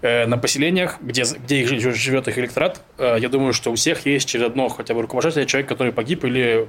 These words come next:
который пострадал. Вот. А ты как, как украинец знаешь, что, типа, кровь, э, ужесточает сердца, скажем так, и толерантности меньше становится у тебя,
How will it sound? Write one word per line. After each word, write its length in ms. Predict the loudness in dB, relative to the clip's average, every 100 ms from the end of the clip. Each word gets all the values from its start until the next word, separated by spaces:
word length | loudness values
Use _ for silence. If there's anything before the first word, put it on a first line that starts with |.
| -4
который 240 | -4 -2 0
пострадал. 420 | 0 2 2 0 -6 -18 -14 -12 -12 -6
Вот. 320 | 0 2 2 -2
А 80 |
ты 180 | 0 2
как, 140 | 2 -2 -2
как 160 | -2 0
украинец 420 | 2 4 4 2
знаешь, 320 | 2 2 2
что, 180 | 2 0
типа, 300 | 0 0 -2 -4 -14 -12 -4
кровь, 380 | 0 2 0 0
э, 480 | 4 4 4 4 0 -2
ужесточает 520 | 0 0 2 0 2 0
сердца, 400 | 0 0 0 -2
скажем 300 | -2 0 2
так, 260 | 0 -2 -6 -2
и 580 | 2 2 4 2 0 -2 -4
толерантности 500 | 0 2 2 0 0
меньше 320 | 2 2 2
становится 400 | 2 2 2 0
у 40 | -4
тебя, 200 | -4